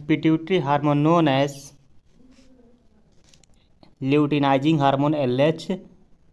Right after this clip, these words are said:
G H, F S H, prolactin। Option C is correct, एफ़एसएच। एफ़एसएच की फुल फॉर्म होती है follicle stimulating hormone।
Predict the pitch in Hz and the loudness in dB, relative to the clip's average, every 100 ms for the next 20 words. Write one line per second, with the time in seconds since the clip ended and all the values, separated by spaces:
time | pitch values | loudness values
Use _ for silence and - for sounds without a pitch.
0 | _ - 123 127 135 143 160 165 208 - | _ -10 -6 -2 2 2 0 -4 -12 -12
1 | - 139 143 - 156 175 - - 208 196 | -12 -8 -8 -4 0 0 -2 -6 -6 -6
2 | - - _ _ - 143 139 135 - 151 | -14 -20 _ _ -2 0 0 -2 -4 -4
3 | 180 208 - - - _ _ _ _ _ | -2 -6 -10 -20 -20 _ _ _ _ _
4 | _ _ _ _ _ _ _ _ _ _ | _ _ _ _ _ _ _ _ _ _
5 | _ _ _ _ _ - 147 127 - 139 | _ _ _ _ _ -8 -6 -4 -4 -6
6 | 139 165 165 165 143 131 143 139 185 185 | 0 2 2 0 -2 0 -2 -4 -6 -6
7 | - 139 131 139 135 151 175 175 214 208 | -8 -8 -4 -6 -2 0 0 -2 -10 -10
8 | - - - _ _ _ - _ _ _ | -14 -20 -20 _ _ _ -20 _ _ _
9 | _ _ _ _ _ - 139 135 143 - | _ _ _ _ _ -12 -8 -6 -6 -4
10 | 175 170 156 - 165 160 143 143 151 147 | -8 -4 -4 -4 -2 0 0 0 -2 -4
11 | 147 139 139 175 180 165 - 143 135 123 | 0 0 0 -6 -6 -8 -6 -4 -2 -2
12 | 139 175 160 127 117 123 127 170 | -2 -4 -4 -2 0 0 -2 -2